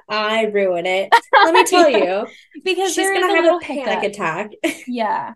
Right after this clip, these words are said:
Speaker 2: Yeah. Jesus. Yeah. Like, that really takes you out of it. <laughs>
Speaker 1: I was like, "Oh,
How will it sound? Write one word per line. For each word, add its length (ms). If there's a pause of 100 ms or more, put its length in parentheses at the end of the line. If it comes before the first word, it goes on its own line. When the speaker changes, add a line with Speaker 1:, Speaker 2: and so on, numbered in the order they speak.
Speaker 2:
Yeah. 680 (160)
Jesus. 640
Yeah. 440
Like, 300 (720)
that 380
really 340
takes 280
you 100
out 160
of 80
it. 100 (360)
<laughs> 340
Speaker 1:
I 100
was 140
like, 240
"Oh, 340